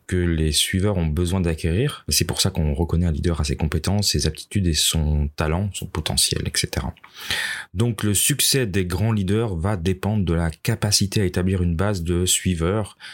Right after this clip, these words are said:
qui vont être courageux, loyaux, capables et compétents. Et enfin, la quatrième raison, c'est lié au fait que les leaders vont permettre à certains collaborateurs, euh, directs ou indirects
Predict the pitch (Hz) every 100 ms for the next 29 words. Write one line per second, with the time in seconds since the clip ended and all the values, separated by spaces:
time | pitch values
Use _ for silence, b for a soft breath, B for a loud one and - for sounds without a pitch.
0 | B - 90 - 113 98 95 95 104 104
1 | 92 90 101 113 120 B B B B _
2 | 95 92 101 98 87 82 - 80 92 -
3 | - - - 107 104 127 113 90 90 -
4 | 98 90 87 90 117 143 135 - - -
5 | - - 87 85 85 113 101 120 - 92
6 | 87 98 110 113 - _ _ 98 92 90
7 | 131 123 123 123 - - - - 90 107
8 | - 101 101 92 87 87 - 87 78 76
9 | 73 71 78 78 90 - 76 80 110 -